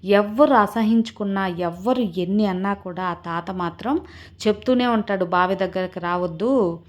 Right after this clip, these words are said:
బావికి దూరంగా ఉండండి, ఇక్కడ ప్రమాదకరం, ఈ బావిలో పడితే చాలా ప్రమాదకరం" అని చెప్పి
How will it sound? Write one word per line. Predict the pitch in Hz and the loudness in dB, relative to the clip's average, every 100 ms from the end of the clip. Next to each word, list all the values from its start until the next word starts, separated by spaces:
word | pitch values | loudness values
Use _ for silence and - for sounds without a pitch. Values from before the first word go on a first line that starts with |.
| - - - - | -20 -20 -20 2
బావికి | 202 240 277 220 | 4 6 2 -2
దూరంగా | 196 202 220 220 208 | -2 2 2 2 0
ఉండండి, | 196 185 185 185 | 0 -4 -6 -4
ఇక్కడ | 262 233 - | -4 -4 -6
ప్రమాదకరం, | 190 - 175 185 190 190 175 190 208 | -6 -6 -2 0 -2 -4 -6 -2 -2
ఈ | 180 185 | -2 -4
బావిలో | 175 175 180 202 | -2 -2 0 -2
పడితే | 196 175 165 254 | -2 -6 -4 -4
చాలా | 285 196 175 214 | -4 -2 0 0
ప్రమాదకరం" | 226 185 180 180 180 180 175 | -2 -6 -4 -4 -6 -8 -8
అని | 170 175 | -8 -10
చెప్పి | - | -12